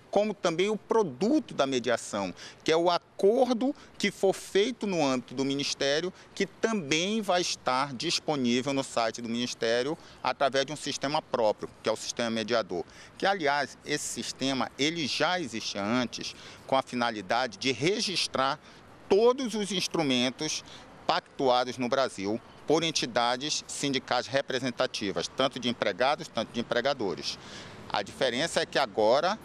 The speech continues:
também as mediações terão as suas atas publicadas e as agendas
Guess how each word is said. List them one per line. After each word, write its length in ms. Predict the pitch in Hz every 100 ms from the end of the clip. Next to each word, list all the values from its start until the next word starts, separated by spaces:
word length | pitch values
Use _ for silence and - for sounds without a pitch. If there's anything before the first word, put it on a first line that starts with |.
| - - - - - -
também 500 | 220 180 123 170 202
as 140 | 202
mediações 600 | 180 156 160 - 143 160
terão 200 | - 147
as 120 | 156
suas 340 | - 160 160 120
atas 320 | 120 135 117
publicadas 720 | - 131 131 - 135 160 143
e 80 | 160
as 220 | 196 190
agendas 880 | 226 208 120 139 165 185 202 - -